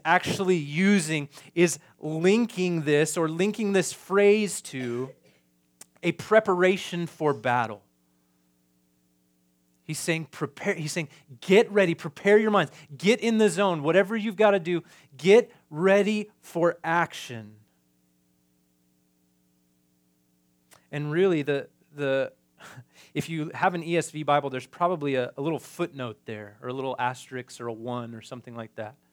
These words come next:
And at the bottom of the page, it might tell you what, what Peter is actually saying, or, or the phrase as it is sort of actually translated. Or it says, "Girding up the loins of your mind." Now, some of you are like,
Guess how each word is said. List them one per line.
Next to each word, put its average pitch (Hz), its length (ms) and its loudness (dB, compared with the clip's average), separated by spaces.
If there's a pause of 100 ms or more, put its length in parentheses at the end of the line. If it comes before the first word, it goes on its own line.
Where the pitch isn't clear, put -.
(760)
And 151 100 -4
at 180 60 -2
the 170 80 -2
bottom 190 320 6
of 170 60 -2
the 151 80 -4
page, 156 280 0
it 156 60 -8
might 156 240 -2
tell 202 180 2
you 165 200 -2
what, 160 280 -2
what 156 280 -4 (100)
Peter 165 300 -6
is 143 120 -4 (240)
actually 170 400 -2
saying, 170 320 -2
or, 151 200 -4
or 151 40 0
the 143 80 -8
phrase 160 400 0
as 143 120 -6
it 143 80 -4
is 139 100 -8
sort 151 140 -8
of 123 60 -8
actually 143 340 -6
translated. 120 640 -10 (1700)
Or 131 60 -6
it 139 80 -6
says, 139 240 -6
"Girding 180 680 -4
up 151 240 -4 (200)
the 127 180 -10
loins 139 720 -10
of 120 240 -18
your 113 140 -12
mind." 101 340 -14 (1500)
Now, - 60 -18
some 123 160 -12
of 127 80 -10
you 120 100 -8
are 117 60 -4
like, 107 260 -4